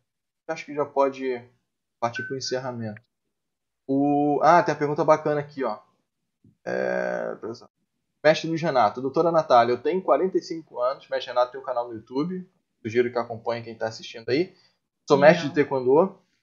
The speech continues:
Speaker 1: e antes da pandemia eu estava numa forma incrível e vinha treinando musculação e taekwondo moderadamente. Daí chegou a pandemia. Os músculos da minha,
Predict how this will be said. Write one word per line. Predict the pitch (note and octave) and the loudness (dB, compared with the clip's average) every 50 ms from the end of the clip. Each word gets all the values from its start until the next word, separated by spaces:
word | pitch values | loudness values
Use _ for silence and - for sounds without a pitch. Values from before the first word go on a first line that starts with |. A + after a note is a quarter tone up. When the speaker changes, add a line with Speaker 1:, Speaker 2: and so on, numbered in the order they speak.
| _ _ - | _ _ 0
Speaker 1:
e | D3 | 4
antes | D#3+ F#3+ G3 F#3+ | 4 4 4 4
da | E3+ E3+ - | 2 2 2
pandemia | - E3 D#3 D3+ D3 C#3+ C#3 C#3+ D3+ F3 F#3 F#3+ | 2 0 0 2 0 0 0 0 4 6 6 6
eu | E3 D3+ D3 | 6 4 2
estava | D3 - D3+ C#3+ D3 D#3 D#3+ | 2 4 4 4 6 4 0
numa | E3 E3+ D#3+ D3+ | 0 0 0 0
forma | - - D3 D3 E3+ E3+ D#3 D#3 | 2 4 6 6 6 6 4 2
incrível | F#3 G#3+ G3 - - F3 D#3+ F3+ E3 C3+ B2 A#2+ A#2 A#2+ | 2 2 0 -2 -2 2 4 4 4 4 4 2 2 0
e | B2 B2+ | -2 -4
vinha | A#2+ C3 C#3+ D3+ D3+ | -4 -2 -2 -2 -2
treinando | D3 D#3+ D3+ C#3+ C#3 C3+ C3+ C3+ C#3 | 0 0 0 0 0 0 0 0 0
musculação | D3+ F#3 F3+ - F#3+ F#3 F3 D#3 C#3+ - - D3 D#3+ E3+ | -2 -2 0 2 2 4 4 2 2 0 0 0 0 0
e | |
taekwondo | - E3+ E3 E3 E3 D3+ C#3+ D#3 D#3 | -4 -6 -6 -6 -6 -6 -4 -2 0
moderadamente. | D#3 D3+ D#3 D#3 D#3 D3+ D3+ D#3+ D3+ B2+ A2 G#2+ G#2+ - - - - _ _ - | 0 2 6 8 8 8 8 6 4 2 -2 -8 -10 -12 -14 -16 -16 _ _ 8
Daí | C#3+ C#3+ C#3 D3 D#3+ | 10 10 10 8 6
chegou | - - D#3+ C#3 D3+ D3 | 4 2 2 6 6 6
a | C#3+ - | 6 6
pandemia. | D3 C#3+ D3 D3+ D3 C3+ B2 A#2 G#2+ G2 F#3 - - _ _ _ _ _ _ - | 2 0 0 0 0 0 0 0 0 -2 -2 -6 -12 _ _ _ _ _ _ -8
Os | A#2+ A2 | -6 -2
músculos | A2+ C#3+ D#3+ D#3+ - D#3+ D3 C#3 | 0 2 2 2 2 0 2 4
da | C#3+ C#3 C3+ | 4 4 4
minha, | C3+ C3+ C3+ C3+ C3+ C3 B2+ B2 A#2+ G#2 - - | 4 2 0 2 4 6 8 8 6 6 2 -4